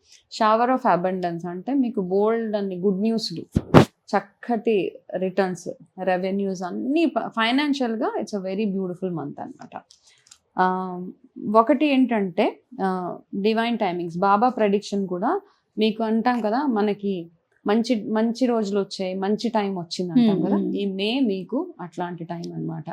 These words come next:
Speaker 1: కాబట్టి మీరు పట్టిందల్లా బంగారంగా ఉండే మంత్ మే. మీరు ఏదన్నా చేయండి, anything good things, మంచి పనులు ఏది
Speaker 2: Yes.
Speaker 1: మొదలుపెట్టినా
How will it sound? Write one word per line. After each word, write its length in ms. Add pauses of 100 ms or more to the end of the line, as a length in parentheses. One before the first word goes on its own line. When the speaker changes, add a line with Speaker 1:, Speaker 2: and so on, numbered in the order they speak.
(520)
Speaker 1:
కాబట్టి 440
మీరు 200
పట్టిందల్లా 680
బంగారంగా 640
ఉండే 320
మంత్ 400
మే. 360 (500)
మీరు 220
ఏదన్నా 680 (100)
చేయండి, 280
anything 540
good 160
things, 380 (260)
మంచి 280
పనులు 380
ఏది 300
Speaker 2:
Yes. 80
Speaker 1:
మొదలుపెట్టినా 840